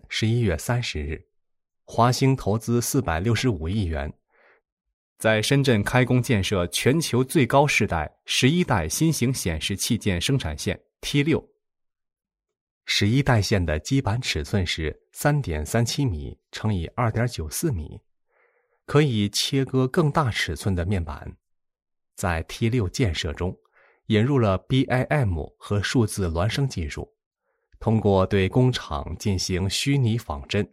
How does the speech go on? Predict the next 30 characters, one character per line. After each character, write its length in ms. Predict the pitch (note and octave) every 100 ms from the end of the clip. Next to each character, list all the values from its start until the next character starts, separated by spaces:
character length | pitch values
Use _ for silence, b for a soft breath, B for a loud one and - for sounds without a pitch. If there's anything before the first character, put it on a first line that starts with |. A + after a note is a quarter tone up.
| _ _
识 260 | - - A#2+
别 240 | B2+ F#2+
干 240 | A#2 C3+ C#3
涉、 320 | - - - _ _ -
优 200 | A2+ B2
化 220 | A2+ F#2
动 200 | - E2
线、 220 | - D#2+ - _ _ _ _ -
缩 260 | - E3+
短 300 | F3 D#2+ D#2+
建 240 | - C#3+ G2+
厂 320 | - D#2 D2+
周 160 | A2+ A#2+
期 380 | - A#2+ A#2+ _ _
二 180 | A#2+ F#2+
点 180 | A2+
五 100 | A2 D2+
个 200 | - F2
月、 240 | G#2+ - _ _ _ _ _ _ -
节 220 | - A#2+
省 280 | B2+ D#2 D2+
建 200 | - G#2
设 180 | F#2 F2+
费 260 | C#3 A#2
用 200 | E2 C2+ - _
一 140 | D3+ D#3
点 220 | F2 D2+
一 180 | D3 D3
亿 200 | C3+ F2
元。 280 | D#2 D2